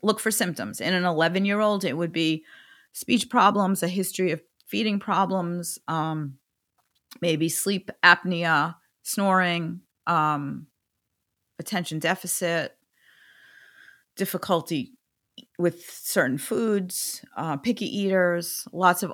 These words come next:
older symptoms. I have some episodes on older kids. If you wanna go back and listen to Tongue Tie Experts podcast episodes, look for the ones with the speech language pathologists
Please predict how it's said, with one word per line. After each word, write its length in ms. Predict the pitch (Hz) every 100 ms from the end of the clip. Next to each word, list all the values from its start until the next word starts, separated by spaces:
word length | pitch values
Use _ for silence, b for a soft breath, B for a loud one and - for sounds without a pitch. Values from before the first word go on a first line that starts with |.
| -
older 640 | 170 165 160 143 135 139
symptoms. 760 | - - 151 - 110 104 - - _ _ - 139 139 _ -
I 60 |
have 200 | 202 175
some 180 | - 208
episodes 540 | 170 180 - 175 165 -
on 180 | 151
older 260 | 147 160 160
kids. 460 | 160 208 196 202 226
If 180 | 170
you 120 | 151 156
wanna 240 | 156 156
go 140 | 147
back 420 | 147 147 143 160 -
and 160 | 151
listen 260 | 135 - 143
to 140 | -
Tongue 200 | - -
Tie 120 | 156 160
Experts 400 | 151 - 160 -
podcast 520 | - 262 240 254 226 - -
episodes, 800 | - 196 208 196 196 196 - b b b b
look 200 | 196 196
for 140 | - 190
the 100 | 180
ones 720 | 170 160 151 156 160 - - _
with 360 | 165 175 165 -
the 140 | 160
speech 360 | 156 - 175 175
language 300 | 160 156 -
pathologists 720 | - 156 143 147 143 -